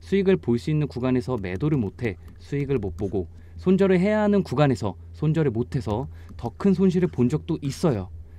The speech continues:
자, 그렇기 때문에 저 같은 피해자가 정말 안 생겼으면 하는 마음에 우리 구독자분들 한 분 한 분 제가 다 케어를 좀 해드리려고 하고 있습니다. 자, 지금 구간도 늦지 않았습니다.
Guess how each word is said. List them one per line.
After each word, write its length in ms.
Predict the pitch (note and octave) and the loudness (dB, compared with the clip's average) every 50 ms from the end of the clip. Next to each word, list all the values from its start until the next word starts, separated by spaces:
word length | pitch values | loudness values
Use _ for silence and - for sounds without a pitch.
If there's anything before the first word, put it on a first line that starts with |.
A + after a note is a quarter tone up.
| - - - - | -18 -18 -8 -4
자, 120 | - C3 | -4 -2
그렇기 340 | - - F3 A3+ A#3 - D#3+ | 2 4 4 4 4 2 2
때문에 460 | - D3 B2+ A#2 B2+ D3 B2 G2 E2+ - - - - - | 2 4 4 4 4 2 0 0 -4 -6 -12 -20 -18 -14
저 180 | - - C3+ C#3 | -6 -4 -2 0
같은 340 | C#3+ A#3+ A#3+ - A#3 A3 - | 0 0 2 4 4 2 2
피해자가 640 | - - - B3 B3 F#3 E3 C3+ C3+ C#3 A#2+ F#2 - - | 2 2 4 4 4 4 4 2 2 2 0 -2 -4 -6
정말 380 | - - C3+ D3+ E3 F3 - - - | -4 0 4 4 4 4 2 0 -4
안 200 | G#2 A2 B2+ D#3 | -2 0 0 2
생겼으면 640 | D#3 A3+ A#3 A3+ A3 G3 - - G3 F#3 F3+ E3+ | 4 4 4 4 4 2 2 2 4 4 4 4
하는 200 | E3 E3+ F3 E3+ | 4 4 4 4
마음에 480 | C#3+ G#2+ G2 G2 G2+ A#2 C3+ A#2 F#2+ E2+ - - - | 4 2 2 0 0 0 0 0 -2 -4 -8 -10 -2
우리 140 | - D3 F#3+ F3+ | 2 2 2 2
구독자분들 720 | - - F3 A#3 - G3+ E3+ C3+ B2 A2+ C3+ A#2 F#2 D#2+ - - - | 2 2 0 2 4 4 4 6 4 4 4 2 0 -2 -6 -12 -6
한 180 | - F3+ F#3+ | -2 0 2
분 160 | F#3 G#3 G3+ F#3+ | 2 4 4 4
한 100 | F#3 E3+ | 4 2
분 160 | E3+ F3 E3+ | 2 0 0
제가 240 | D#3+ - A2 B2 C#3+ | -2 -2 -2 -2 -2
다 140 | C3 B2 B2+ | -2 -2 -4
케어를 460 | - - - A3+ G#3+ F3+ D3+ A2+ F2+ D#2 - - - | -4 -2 0 2 2 4 2 2 0 -4 -10 -10 -6
좀 160 | A#2 A2 B2 | -4 -2 0
해드리려고 560 | D#3 F3 F#3 E3 E3+ E3 D3+ D3+ C#3 C3+ C#3 | 0 2 2 2 4 4 4 2 2 2 0
하고 220 | C3 E3 D#3 C3 | -2 -2 -2 -2
있습니다. 480 | G#2 F#2 - - D#3 C#3 A2 G2 F#2 F#2 - - - - | -4 -2 -2 0 2 2 2 0 -2 -4 -6 -10 -6 -2
자, 120 | - D3 | 0 0
지금 380 | - - - G3 F#3+ C4+ C4 - | 0 2 2 4 6 6 6 4
구간도 340 | - E3 E3 F#3+ F#3+ E3+ | 4 4 4 4 4 4
늦지 280 | B2+ A#2+ - - - C#3+ | 0 -2 -4 -2 -2 0
않았습니다. 720 | G2 F#2+ A2+ E3+ F3+ - D#3+ C3+ A2 F2+ F#2 F#2 A2+ C3+ | 2 2 2 2 2 2 2 2 2 0 -2 -2 -4 -4